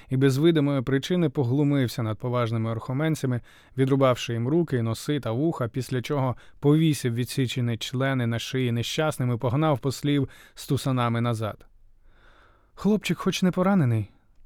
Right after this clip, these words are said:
Це було все, що запитала Алкмена, коли дізналася про те, що сталося. Що вдієш, мати є мати, тим більше, що однорічний онук Іолай, худенький, болісний малюк, був зараз для Алкмени єдиною реальністю.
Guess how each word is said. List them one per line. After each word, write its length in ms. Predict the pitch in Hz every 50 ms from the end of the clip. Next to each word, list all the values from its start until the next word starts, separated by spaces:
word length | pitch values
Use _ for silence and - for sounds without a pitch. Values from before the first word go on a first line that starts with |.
| - -
Це 140 | - 147 135
було 220 | 127 131 135 135
все, 380 | 127 - - - - 127 117 110
що 220 | - - - 123
запитала 520 | 110 117 113 110 120 - 123 117 117 117 117
Алкмена, 500 | 117 117 - - 131 135 143 139 131 117
коли 200 | - 123 120 120
дізналася 580 | 113 120 113 110 127 123 120 120 113 - 127
про 180 | 113 - 120 113
те, 160 | - 120 110
що 180 | - - - 120
сталося. 540 | - - - 113 104 104 101 - - 151 - _ _ _ _ _ _ - - - - -
Що 200 | - - 208 208
вдієш, 480 | 170 135 123 117 113 110 113 - - 156
мати 300 | 170 196 185 - 143 120
є 220 | 117 113 120 123 113
мати, 440 | 107 104 104 101 98 - 107 101 - - -
тим 220 | - 127 123 123
більше, 360 | 131 139 135 123 - - 123
що 480 | - - - - - 127 123 120 113 120
однорічний 640 | 127 127 127 127 127 120 120 117 - - - 120 120 -
онук 340 | 139 127 127 127 117 - -
Іолай, 520 | 147 131 123 123 123 120 139 151 160 147
худенький, 560 | - - 127 120 123 123 120 117 117 - 117
болісний 540 | 110 113 117 120 113 117 117 - - 120 113
малюк, 360 | 117 113 120 135 147 139 - - - - - - - -
був 200 | 131 170 185 160
зараз 320 | 147 165 156 156 151 127
для 180 | 127 123 127 123
Алкмени 440 | 120 117 - 135 135 135 131 123
єдиною 560 | 117 113 117 117 131 139 143 139 131 123 120 117
реальністю. 640 | 117 113 107 104 104 101 101 101 - - - -